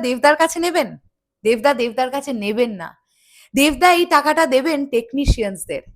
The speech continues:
যারা দিন রাত, দিন রাত একটা সিনেমা তৈরির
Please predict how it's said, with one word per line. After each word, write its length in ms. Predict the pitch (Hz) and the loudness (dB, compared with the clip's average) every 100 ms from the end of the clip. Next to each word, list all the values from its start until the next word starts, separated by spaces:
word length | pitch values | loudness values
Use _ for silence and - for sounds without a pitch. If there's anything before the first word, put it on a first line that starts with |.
| _ _ _ - - 208 | _ _ _ -20 -8 4
যারা 260 | 277 294 359 359 208 | 6 8 6 4 2
দিন 220 | 320 392 359 247 226 | 4 4 2 2 6
রাত, 300 | 302 330 - - 202 277 | 8 8 4 -2 -2 2
দিন 200 | 339 349 294 | 2 0 2
রাত 180 | 285 311 294 | 2 2 -2
একটা 160 | 285 294 - | -4 -6 -4
সিনেমা 300 | 277 302 302 311 | -6 -2 -2 -2
তৈরির 420 | 339 370 392 427 | 0 0 0 -2